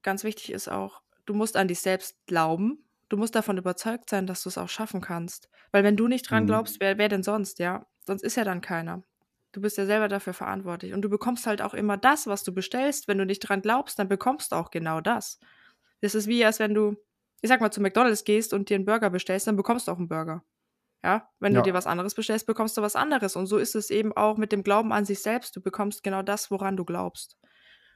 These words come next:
Speaker 1: Und etwas, was ich super hilfreich finde und was ich jetzt echt schon ganz lange benutze, ist ein Journal, also ein Tagebuch für meine Vision. Also da schreibe ich mir alles auf, ich schreibe mir meine Ziele auf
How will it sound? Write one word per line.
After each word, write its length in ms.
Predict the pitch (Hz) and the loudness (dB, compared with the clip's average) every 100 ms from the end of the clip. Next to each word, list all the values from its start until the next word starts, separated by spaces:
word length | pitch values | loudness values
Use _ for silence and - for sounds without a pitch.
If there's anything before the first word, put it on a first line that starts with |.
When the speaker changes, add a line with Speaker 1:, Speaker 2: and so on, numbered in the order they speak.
| _ _ _ - | _ _ _ -4
Speaker 1:
Und 260 | 202 208 - | 0 2 0
etwas, 360 | 247 262 247 | 2 2 2
was 260 | 226 226 - | 0 0 -4
ich 240 | - 302 302 | 0 2 2
super 420 | - 302 - 277 | 4 4 4 2
hilfreich 460 | 247 254 240 196 - | 4 0 0 -4 -2
finde 220 | 202 202 | -2 0
und 60 | |
was 160 | 190 196 | -2 -2
ich 120 | 202 | -6
jetzt 240 | 202 - - | -6 -10 -4
echt 240 | 220 - | -4 -4
schon 180 | - 208 | -8 -6
ganz 220 | 220 214 | -4 -4
lange 240 | 208 202 196 | -2 -2 0
benutze, 380 | 190 196 - 202 | -2 -4 -4 0
ist 340 | 220 226 - _ _ _ - - | 0 -2 -10 _ _ _ -20 -2
ein 160 | 196 185 | 0 2
Journal, 400 | 202 240 226 233 | 2 4 2 2
also 220 | 190 196 | 2 2
ein 140 | 185 | -2
Tagebuch 760 | - 208 240 208 196 214 285 - _ _ _ | -2 0 2 0 0 -2 -4 -16 _ _ _
für 160 | 233 | 4
meine 240 | 208 214 202 | 6 6 6
Vision. 400 | 196 170 151 - | 2 -2 -4 -2
Also 140 | 202 196 | 0 2
da 80 | |
schreibe 280 | 202 220 226 | 2 4 4
ich 120 | 233 | 2
mir 140 | 220 220 | 0 4
alles 300 | 214 247 226 | 4 2 2
auf, 220 | 214 233 | 2 2
ich 80 | 220 | -2
schreibe 200 | 220 208 | -2 -2
mir 60 | |
meine 200 | 196 190 | -2 -2
Ziele 420 | 196 262 262 254 226 | -2 0 2 4 4
auf 340 | 226 226 | 2 0